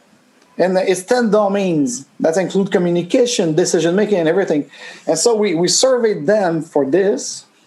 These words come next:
And then after we implement the agile ways and new patterns,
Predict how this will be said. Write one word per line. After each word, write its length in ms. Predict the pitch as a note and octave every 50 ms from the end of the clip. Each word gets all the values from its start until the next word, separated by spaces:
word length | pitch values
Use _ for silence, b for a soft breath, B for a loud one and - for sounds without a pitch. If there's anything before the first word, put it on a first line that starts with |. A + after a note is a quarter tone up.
| b b -
And 160 | D#3 E3+ F3+
then 200 | F#3 F#3+ F#3+ F#3+ -
after 480 | F3 A3+ C4 C4+ B3+ - C4 B3 A#3
we 160 | G#3 F#3+ F#3 F3
implement 920 | F3 E3+ E3+ - - G3 F3 F3 G3+ A#3+ G#3+ E3+ E3 F#3+ G#3+ G#3+ - - _ _ _ _ _ _ _ _ _ _ _ _ _ _ _ _ _
the 120 | D3 E3 F#3
agile 380 | F3 E3+ E3+ F#3 E3+ E3+ D#3+
ways 300 | D#3+ F#3 F#3+ F#3+ F3+ D3
and 120 | D3+ C#3+ D3+
new 160 | E3+ F#3 F3+
patterns, 720 | F#3 F#3+ F3+ E3+ E3 E3 D#3+ D#3+ F3+ G#3+ A#3+ A3 - B